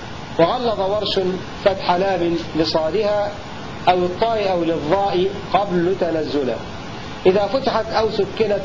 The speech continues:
كصلاتهم ومطلع أيضا ثم ظل ويوصلا، وفي طال خلف مع فصالا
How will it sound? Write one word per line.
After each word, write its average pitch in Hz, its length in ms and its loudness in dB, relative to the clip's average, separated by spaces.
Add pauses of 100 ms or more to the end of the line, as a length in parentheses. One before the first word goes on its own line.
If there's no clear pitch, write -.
كصلاتهم 196 720 2 (240)
ومطلع 175 720 0
أيضا 185 300 2 (140)
ثم 151 200 2
ظل 160 360 2
ويوصلا، 190 600 2 (680)
وفي 185 240 4
طال 233 420 0
خلف 220 300 0 (360)
مع 196 180 4
فصالا 170 580 0